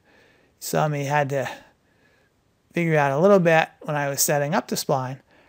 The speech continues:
and that's that for a pretty good portion of the shot, nothing is actually moving. The camera's not moving. And so any tracker that is created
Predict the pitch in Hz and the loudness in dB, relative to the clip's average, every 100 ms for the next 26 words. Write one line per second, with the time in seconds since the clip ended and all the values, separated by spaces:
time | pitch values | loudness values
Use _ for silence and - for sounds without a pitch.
0 | _ 190 202 233 - 202 175 175 - _ | _ -2 2 2 4 6 6 6 -4 _
1 | _ _ - 226 202 - - 285 247 202 | _ _ 0 4 4 0 0 2 4 4
2 | - 208 185 160 147 143 - 185 190 156 | 6 6 6 4 -2 -2 2 8 8 8
3 | - - _ _ _ 165 160 196 208 214 | 4 -8 _ _ _ -4 2 2 2 0
4 | 170 151 160 156 156 - 147 156 180 143 | 0 0 4 4 2 -2 -2 2 2 2
5 | 127 - 165 190 175 147 139 - 151 160 | -4 -4 0 0 0 -2 -4 -4 -2 -2
6 | 139 123 170 - - - _ _ _ 160 | -2 -6 -12 -20 -20 -20 _ _ _ -2
7 | 165 156 160 185 - 180 196 - _ _ | 0 0 -2 -6 2 2 2 -4 _ _
8 | 208 277 214 190 185 214 185 160 151 139 | 0 0 2 4 4 4 2 0 0 -2
9 | 139 - - 151 143 - - - _ _ | -4 -10 -8 -6 -4 -6 -8 -12 _ _
10 | _ _ _ _ - 175 170 202 202 160 | _ _ _ _ -10 -2 2 4 4 2
11 | 151 | -2